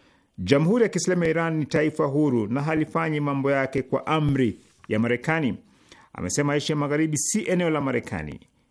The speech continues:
Wamarekani wanapaswa kuwa katika ardhi ya Marekani na si katika nchi za Iraq, Afghanistan, Bahrain, Syria na Kuwait. Kamanda mkuu wa jeshi la walinzi wa mapinduzi ya Kiislamu vilevile amesisitiza kuwa Waislamu hawatoruhusu ardhi zao zikaliwe kwa mabavu na Wamarekani.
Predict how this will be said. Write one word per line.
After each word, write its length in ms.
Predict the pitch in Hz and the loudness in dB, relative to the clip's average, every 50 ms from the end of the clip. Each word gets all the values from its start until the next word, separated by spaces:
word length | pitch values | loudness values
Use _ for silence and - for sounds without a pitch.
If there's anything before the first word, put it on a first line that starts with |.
| _ _ _ - | _ _ _ -4
Wamarekani 400 | - 165 175 170 170 170 170 160 | 0 2 4 2 4 2 2 2
wanapaswa 500 | 156 143 139 127 - - 143 135 - 131 | 2 0 0 -2 0 -2 -2 0 0 -4
kuwa 360 | - - - 135 131 127 120 117 | -4 -2 0 2 2 4 2 2
katika 420 | - 120 113 120 - 131 - - | 0 -2 -2 0 0 0 -2 0
ardhi 320 | - 143 139 127 123 123 | 0 0 0 0 2 2
ya 80 | 127 120 | 2 2
Marekani 540 | 117 117 113 113 113 - 123 120 110 104 104 | 2 2 2 0 0 -2 -2 0 0 2 2
na 120 | 117 131 | 0 0
si 140 | 131 - 220 | 0 0 0
katika 320 | 208 165 151 147 147 139 143 | 2 2 0 2 0 0 0
nchi 160 | 147 - 139 | 0 0 0
za 180 | 127 135 127 95 | 0 0 2 2
Iraq, 420 | 139 139 170 180 165 - - - - - _ - - _ _ _ - | 2 2 4 2 2 0 -4 -10 -18 -20 _ -20 -20 _ _ _ -14
Afghanistan, 680 | - 113 113 - 113 135 139 185 - - 175 170 165 | -12 -12 -10 -6 -4 -2 -2 -2 -2 -4 -4 -4 -2
Bahrain, 360 | 147 143 139 147 151 156 147 | -4 -4 -2 -2 -2 -2 -2
Syria 280 | 131 - 147 147 139 131 | -4 -4 -2 -2 0 0
na 100 | 120 117 | -2 -2
Kuwait. 600 | - - 123 131 156 170 147 101 - - - - - - - - - _ _ _ _ _ _ _ _ _ _ | -4 -4 -2 0 0 0 0 -2 -4 -6 -16 -18 -18 -20 -20 -20 -20 _ _ _ _ _ _ _ _ _ _
Kamanda 420 | - - 113 151 185 202 185 175 170 | -6 -2 0 0 0 0 0 -2 -4
mkuu 240 | 160 - - 170 165 | -4 -4 -2 -2 0
wa 100 | 151 139 | 0 0
jeshi 260 | 131 151 139 143 151 | 0 -2 -4 -2 -2
la 60 | 143 | -2
walinzi 240 | 135 131 139 139 135 | -2 0 -2 -2 -2
wa 80 | 127 | -4
mapinduzi 260 | 110 - - 123 110 120 | -4 -4 -4 -2 -2 -2
ya 60 | 113 | -4
Kiislamu 440 | - - - - 131 131 127 127 123 | -4 -8 -10 -6 -4 -2 -2 -2 -2
vilevile 420 | 113 117 117 123 123 120 117 120 | -2 0 0 0 0 0 0 0
amesisitiza 600 | 117 113 117 113 - - - - 120 117 110 117 | 0 0 -2 -4 -4 -10 -8 -6 -4 -2 -2 -2
kuwa 240 | 113 - - 127 110 | -4 -2 0 0 0
Waislamu 640 | 110 127 143 143 - - 170 175 175 170 170 165 - - - - | 2 0 0 -2 -2 -2 -2 -2 0 -2 -4 -6 -6 -10 -14 -4
hawatoruhusu 1080 | - 143 151 165 180 185 185 185 - 185 180 175 175 170 147 170 220 214 - - 202 - - | -2 0 0 2 0 0 -2 -2 -2 0 0 2 0 0 0 0 -2 -2 0 -2 -2 -2 -2
ardhi 460 | - 160 165 160 160 156 143 160 156 | -4 -2 0 0 -2 -2 -2 -2 -2
zao 460 | 147 131 151 139 131 123 120 127 131 | -2 0 0 0 0 2 2 0 0
zikaliwe 400 | 127 127 127 139 135 139 139 139 | -2 -4 -4 -2 -2 0 0 0
kwa 140 | 139 139 135 | 0 -2 -2
mabavu 480 | 135 131 131 139 139 131 117 110 117 | -2 -2 -2 -2 -2 -2 -2 -2 -2
na 100 | 120 127 | -2 0
Wamarekani. 680 | 131 131 135 135 139 123 - 165 175 170 156 120 - - | 0 -2 -2 -4 -4 -4 -4 -4 -4 -2 -2 -4 -4 -6